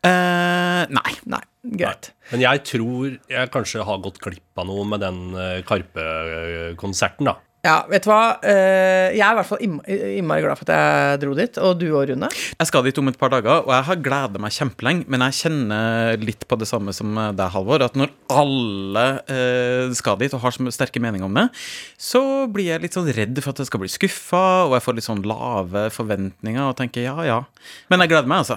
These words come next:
Speaker 1: Jeg
Speaker 2: Ja,
Speaker 1: gjør det.
Speaker 2: men, eh, det er noe med hausing som er vanskelig.
Speaker 1: Mm.
Speaker 2: Hvis det blir haus, haus, haus, haus, så kan man stresse seg opp med at man ikke klarer, klarer å glede seg nok over det som foregår. Eh, men der var jeg lur, fordi at jeg gikk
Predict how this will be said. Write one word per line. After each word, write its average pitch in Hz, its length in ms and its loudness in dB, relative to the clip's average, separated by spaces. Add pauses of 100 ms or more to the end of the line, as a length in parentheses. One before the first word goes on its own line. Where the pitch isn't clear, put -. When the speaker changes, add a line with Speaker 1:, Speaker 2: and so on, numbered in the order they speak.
(140)
Speaker 1:
Jeg - 100 4
Speaker 2:
Ja, 233 100 8
Speaker 1:
gjør 170 140 2
det. 262 80 2
Speaker 2:
men, 277 160 0
eh, 247 80 2
det 254 80 6
er 262 80 4
noe 254 160 0
med - 80 2
hausing 190 320 -2
som 208 160 -6
er 185 80 2
vanskelig. 165 320 4
Speaker 1:
Mm. 196 80 -4
Speaker 2:
Hvis 120 80 0
det 208 80 2
blir 214 160 4
haus, 185 240 0
haus, 175 160 2
haus, 170 240 0
haus, 233 240 2
så - 20 -6
kan 208 140 -2
man 208 160 2
stresse 226 320 -2
seg 156 160 4
opp 156 80 -8
med 185 80 4
at 208 80 2
man 220 80 2
ikke - 160 -6
klarer, 180 400 0
klarer 175 300 2
å - 20 -14
glede 185 240 2
seg 190 160 0
nok 233 240 2
over 202 160 2
det 170 80 4
som 185 160 -6
foregår. 190 380 4 (560)
Eh, 214 320 6
men 269 160 0
der 277 160 6
var 370 80 2
jeg 294 180 4
lur, 330 220 0
fordi 294 160 2
at 277 80 2
jeg 269 240 2
gikk 233 140 -2